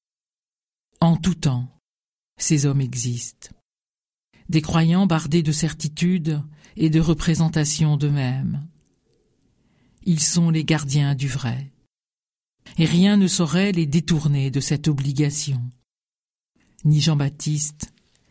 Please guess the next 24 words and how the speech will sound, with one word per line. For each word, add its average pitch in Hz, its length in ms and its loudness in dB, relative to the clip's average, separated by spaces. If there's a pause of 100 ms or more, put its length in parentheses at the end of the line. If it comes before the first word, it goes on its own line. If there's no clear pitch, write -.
(260)
qui 165 180 2
annonce 190 400 2
le 160 80 0
véritable 151 600 0
envoyé, 139 640 -2 (920)
ni 160 160 4
les 160 120 4
foules 180 540 -2 (760)
qui 165 120 0
suivent 185 400 2
Jésus, 147 520 -2 (1000)
ni 165 160 6
même 180 260 4
la 160 120 0
voix 135 340 -4 (800)
qui 185 180 2
affirme 180 540 0
que 160 140 -2
celui-ci 151 880 -2 (600)
est 156 120 2
mon 165 160 4
fils 170 380 -2
bien-aimé. 139 760 0 (840)
Écoutez-le. 147 640 -2